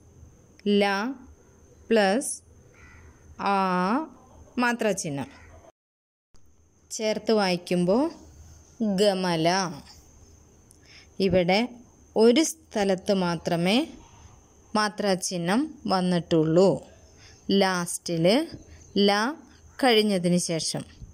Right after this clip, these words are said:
ഗ എന്നുള്ള അക്ഷരത്തിൽ ആ മാത്രാ ചിഹ്നം പോലത്തെ വരാം, അത് ഗായോട് ചേർന്ന് കിടക്കുന്നതാണ്. അത് മാത്രാ ചിഹ്നമല്ല.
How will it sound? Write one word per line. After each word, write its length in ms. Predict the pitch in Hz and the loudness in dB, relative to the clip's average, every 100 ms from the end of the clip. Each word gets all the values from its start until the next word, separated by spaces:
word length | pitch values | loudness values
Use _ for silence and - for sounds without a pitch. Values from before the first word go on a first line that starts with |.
| - - _ _ - - - - - - _ _ _ 190 190 202 | -20 -20 _ _ -20 -20 -20 -20 -20 -20 _ _ _ -6 -2 2
ഗ 20 | 254 285 349 - 247 | 2 2 -2 -6 -2
എന്നുള്ള 300 | 240 233 220 196 | 0 2 2 0
അക്ഷരത്തിൽ 560 | - 220 208 185 196 190 254 330 - - - 208 | -2 -2 -2 0 2 4 2 0 -8 -10 -4 -2
ആ 20 | 240 277 - _ _ _ _ _ _ - 208 | -2 -6 -12 _ _ _ _ _ _ -4 0
മാത്രാ 380 | 202 208 226 233 240 | 0 -2 0 0 0
ചിഹ്നം 280 | 220 208 208 185 | -4 -2 0 2
പോലത്തെ 360 | 185 180 202 196 | 2 2 0 2
വരാം, 340 | 170 156 170 285 381 - - - - - - - - - - - | 2 2 2 0 -2 -14 -20 -20 -20 -20 -20 -20 -20 -20 -14 -6
അത് 120 | 185 202 180 | -2 0 2
ഗായോട് 460 | 202 190 202 202 208 208 - | 2 2 0 0 0 -2 -6
ചേർന്ന് 500 | 226 208 220 220 226 202 | -2 0 2 2 0 2
കിടക്കുന്നതാണ്. 680 | 175 - 180 165 160 151 - - - - 180 | 0 0 0 0 0 -2 -6 -12 -20 -8 -2
അത് 120 | 190 196 | 0 2
മാത്രാ 320 | 175 175 190 190 - | 0 0 0 0 0
ചിഹ്നമല്ല. 600 | 185 175 185 175 151 151 | -2 0 0 0 0 0